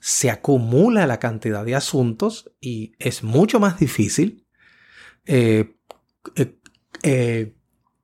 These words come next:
darle cumplimiento cuando ya las clases han empezado, porque hay muchas más cosas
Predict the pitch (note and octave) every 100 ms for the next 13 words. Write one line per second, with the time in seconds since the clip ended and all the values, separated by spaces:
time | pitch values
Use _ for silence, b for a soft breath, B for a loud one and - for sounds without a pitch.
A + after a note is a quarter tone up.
0 | _ _ _ _ _ - B2 B2 F3 F3+
1 | F#3+ F3+ F3+ C3 C#3+ F#3 F3 C3 G#2 G#2
2 | _ _ _ _ _ _ _ _ _ _
3 | _ - C#3 C3+ B2+ B2 D3 - D3+ D3
4 | D3 D3+ D3 C3+ D3+ - A2 - - _
5 | _ _ _ _ _ _ _ _ - B2
6 | B2+ C#3 B2 B2+ D3+ G3 F#3+ D#3+ B2+ C3+
7 | - D3+ - A#2